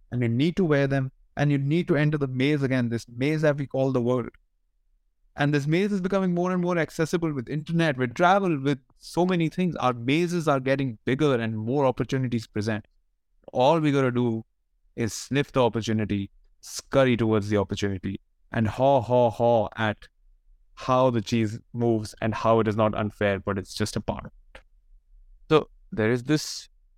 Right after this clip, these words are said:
Speaker 2: saying in Hindi, I'm gonna translate it to English and just say it. It goes something like this, that you are the king when you are stuck in your well, but when you come out in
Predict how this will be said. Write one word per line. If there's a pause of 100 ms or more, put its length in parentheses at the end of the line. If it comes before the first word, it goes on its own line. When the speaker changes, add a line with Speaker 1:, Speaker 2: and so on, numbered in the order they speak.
(160)
Speaker 2:
saying
in
Hindi,
I'm
gonna
translate
it
to
English
and
just
say
it. (240)
It
goes
something
like
this, (600)
that
you
are
the (180)
king
when
you
are
stuck
in
your
well, (640)
but
when
you
come
out
in